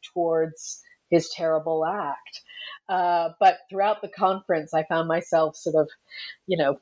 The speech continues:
ducking away from him and just not getting up the courage. And then finally on the last day,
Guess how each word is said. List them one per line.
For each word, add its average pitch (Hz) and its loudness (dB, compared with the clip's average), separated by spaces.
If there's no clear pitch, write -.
ducking 180 0
away 165 2
from 175 0
him 156 0
and 156 -4
just - -4
not 165 0
getting 165 -2
up 151 0
the 160 -2
courage. 156 -2
And 170 -6
then 180 0
finally 180 2
on 160 0
the 160 0
last 165 -2
day, 165 0